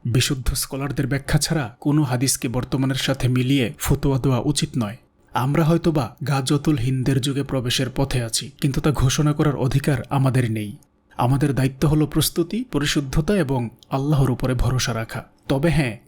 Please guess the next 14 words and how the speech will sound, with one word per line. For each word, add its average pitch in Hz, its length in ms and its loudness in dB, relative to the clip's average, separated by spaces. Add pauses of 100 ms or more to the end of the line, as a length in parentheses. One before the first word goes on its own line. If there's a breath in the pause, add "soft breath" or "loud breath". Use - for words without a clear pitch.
(100)
গাজওয়াতুল 135 480 2
হিন্দ 123 320 2
হবে, 104 340 -2 (120)
এটা 151 160 -2
কোনো 160 200 0
কল্পনা 160 500 2
নয়, 123 260 -2 (140)
বরং 131 260 2
সহিহ 143 420 4
হাদিসে 147 460 0
এর 127 220 -2
স্পষ্ট - 500 -4
ইঙ্গিত 143 460 0
রয়েছে। 113 360 -4